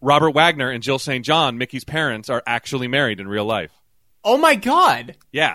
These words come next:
Speaker 1: <laughs>
Speaker 2: I, I didn't put that together as you were saying it.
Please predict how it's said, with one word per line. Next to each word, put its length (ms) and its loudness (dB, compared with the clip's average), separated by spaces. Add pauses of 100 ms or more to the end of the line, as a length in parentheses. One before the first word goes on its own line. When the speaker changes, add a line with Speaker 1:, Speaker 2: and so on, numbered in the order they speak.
Speaker 1:
<laughs> 80 -2
Speaker 2:
I, 640 2
I 80 6
didn't 280 2
put 140 2
that 140 4
together 280 4
as 220 4
you 60 -4
were 80 2
saying 360 4
it. 320 -6